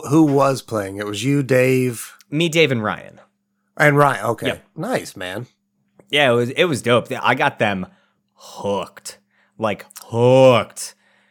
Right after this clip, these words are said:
Speaker 2: Halfway through today, Dave's like, "Oh, my meeting got canceled. I'll be able to play Gloomhaven today." And I'm like,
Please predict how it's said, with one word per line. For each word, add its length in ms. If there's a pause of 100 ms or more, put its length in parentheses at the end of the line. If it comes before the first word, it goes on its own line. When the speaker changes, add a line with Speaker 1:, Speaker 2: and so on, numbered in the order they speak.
(160)
Speaker 2:
Halfway 380
through 220
today, 520 (300)
Dave's 420
like, 340 (120)
"Oh, 220
my 120
meeting 300
got 160
canceled. 420
I'll 240
be 180
able 120
to 80
play 220
Gloomhaven 580
today." 280
And 100
I'm 80
like, 180